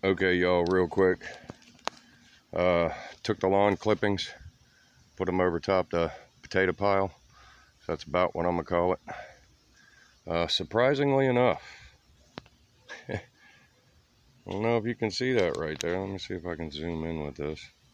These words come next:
Right about center there.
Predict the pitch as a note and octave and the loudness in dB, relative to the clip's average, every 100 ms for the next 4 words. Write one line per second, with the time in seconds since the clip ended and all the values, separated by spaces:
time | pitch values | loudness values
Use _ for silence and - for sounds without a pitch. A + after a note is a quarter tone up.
0 | - - _ _ _ _ _ _ _ _ | -10 -10 _ _ _ _ _ _ _ _
1 | _ _ _ - _ _ _ _ _ _ | _ _ _ -20 _ _ _ _ _ _
2 | _ _ _ _ _ _ _ _ _ _ | _ _ _ _ _ _ _ _ _ _
3 | _ _ _ - - - E2 B2 B2+ C3+ | _ _ _ -20 -18 -12 -8 -6 -4 -4
4 | A#2+ A#2 A#2 - - A2+ A#2 E2 D2+ F#2+ | -2 -2 -2 -4 -4 -2 0 0 0 -4